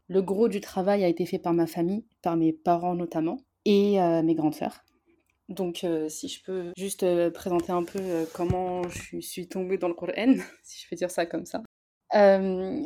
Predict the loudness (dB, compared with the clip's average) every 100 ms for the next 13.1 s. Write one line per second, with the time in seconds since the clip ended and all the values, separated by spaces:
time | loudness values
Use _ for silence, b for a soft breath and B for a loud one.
0 | -8 _ -4 0 -2 0 2 2 2 2
1 | 0 0 -2 -6 -6 -6 -4 -6 -8 -8
2 | -10 -8 -6 -4 -4 -4 -6 -8 -14 -8
3 | -4 -4 -6 -4 -2 0 -2 -6 -8 -10
4 | -2 -2 -2 -6 -6 -4 -4 -4 -6 -8
5 | -12 -12 -10 -10 -8 -4 0 0 -2 -4
6 | -4 -4 0 2 2 -4 -10 -18 -14 -8
7 | -6 -6 -8 -8 -8 -10 _ 0 2 0
8 | -4 -2 0 4 4 4 2 2 0 -2
9 | -2 0 0 0 0 -2 -6 -6 -4 -4
10 | -8 -8 -4 -2 -2 -2 0 0 0 -4
11 | -2 -2 -4 -10 -4 -2 -2 -4 -6 -12
12 | -4 -2 -2 -4 -10 -8 -8 -4 0 0